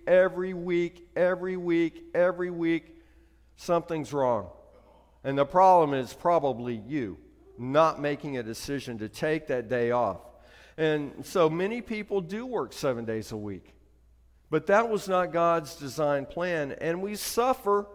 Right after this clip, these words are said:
because of it. Um, Exodus twenty ten says, "But on the seventh day is the Sabbath day of rest dedicated to the Lord your God." Think about this. Why do we have seven days in a week?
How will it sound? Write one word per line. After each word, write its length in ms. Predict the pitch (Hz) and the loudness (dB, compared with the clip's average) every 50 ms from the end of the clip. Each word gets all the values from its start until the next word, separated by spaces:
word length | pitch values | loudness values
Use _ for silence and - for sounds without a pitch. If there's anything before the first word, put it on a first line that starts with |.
| - - | -12 -10
because 440 | 214 226 - - 254 262 262 220 190 | -10 -8 -4 -2 0 0 0 0 -2
of 140 | 170 139 | -4 -4
it. 160 | 123 107 - - - - _ _ _ _ _ _ _ _ _ _ _ _ _ _ _ _ _ _ _ _ _ _ _ _ _ _ _ - | -4 -6 -6 -8 -14 -20 _ _ _ _ _ _ _ _ _ _ _ _ _ _ _ _ _ _ _ _ _ _ _ _ _ _ _ -4
Um, 460 | - 160 165 160 156 151 151 151 147 - - | 2 4 4 6 6 4 4 0 -4 -6 -2
Exodus 520 | - 190 196 - - 202 190 180 - - - | 0 0 0 0 -2 -2 -2 -2 -2 -4 -10
twenty 320 | - 202 196 190 185 180 | -8 -6 -4 -4 -4 -4
ten 280 | - - 214 202 196 180 | -4 -4 -4 -4 -4 -6
says, 280 | - 160 147 127 120 | -6 -6 -6 -6 -6
"But 180 | 127 160 165 175 | -2 2 4 6
on 160 | 190 202 208 | 6 4 4
the 80 | 220 208 | 2 -2
seventh 460 | 208 - 202 202 208 208 220 202 - | -2 0 0 0 0 0 -2 -4 0
day 160 | 185 175 185 | 0 0 0
is 140 | 190 185 - | 0 -4 -6
the 60 | 202 | -8
Sabbath 460 | - - 190 180 180 185 196 196 - | -6 -2 0 2 2 0 -2 -4 -6
day 320 | - 160 160 165 170 175 - | -4 -2 -2 -2 -2 -2 -2
of 220 | 170 175 156 151 | -4 -4 -4 -4
rest 560 | 156 175 190 202 190 180 185 180 - - 131 | -2 0 2 2 2 2 2 0 -4 -6 -2
dedicated 680 | 135 160 170 175 190 185 - 190 170 170 160 170 160 - | 0 0 0 0 -2 -4 -4 -4 -4 -2 -4 -6 -6 -6
to 120 | - 175 | -8 -6
the 100 | 165 170 | -4 -4
Lord 300 | 156 131 127 127 131 139 | -4 -2 -2 -2 -2 -2
your 120 | 147 165 170 | -4 -4 -2
God." 420 | 170 202 208 196 156 120 104 - - - - - - - - _ _ _ _ - - _ - | 0 0 2 2 2 0 -2 -4 -8 -16 -20 -20 -20 -20 -20 _ _ _ _ -20 -20 _ -8
Think 160 | - 247 269 | -6 -4 -2
about 360 | 254 247 220 214 196 185 - - | 0 2 4 4 2 2 2 0
this. 420 | 180 151 127 110 - - - - - - _ _ _ _ _ _ _ _ _ _ | 0 0 -2 -2 -6 -14 -18 -20 -20 -20 _ _ _ _ _ _ _ _ _ _
Why 300 | - 151 175 220 233 247 | -2 2 4 6 6 6
do 60 | 254 247 | 4 2
we 200 | 247 240 226 196 | 0 0 -2 -2
have 220 | 196 143 160 151 | -2 -2 -4 -6
seven 360 | - - 185 175 165 160 156 | -4 0 0 2 2 0 0
days 320 | 143 143 143 147 127 - 147 | 0 0 0 0 -2 -4 -2
in 60 | 135 | -2
a 60 | 127 | -2
week? 380 | 127 135 147 160 - - - | -2 -2 -2 -4 -4 -6 -12